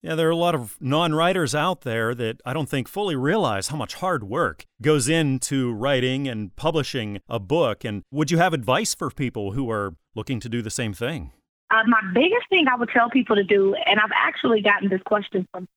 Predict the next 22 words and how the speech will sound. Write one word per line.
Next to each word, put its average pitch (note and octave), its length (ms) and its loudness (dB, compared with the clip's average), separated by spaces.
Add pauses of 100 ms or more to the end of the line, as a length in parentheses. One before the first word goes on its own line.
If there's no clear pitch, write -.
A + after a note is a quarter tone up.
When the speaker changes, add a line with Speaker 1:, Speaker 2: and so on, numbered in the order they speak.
Speaker 2:
so A3+ 160 4
many A3 240 4
people G3+ 420 2
since F3 140 0
I F3+ 180 0
started, F#3+ 420 2
um, F#3 300 2
since G3 240 0
the F#3 60 0
book G3 160 2
came F3+ 280 0
out, G3+ 260 2 (280)
is G#3 220 4
to G3+ 60 2
go G#3+ 420 4
for F#3 240 4
it. - 180 -2
Like, F#3 300 2
no G3+ 220 4
matter G#3+ 360 6
how A3+ 240 2
you A#3 160 0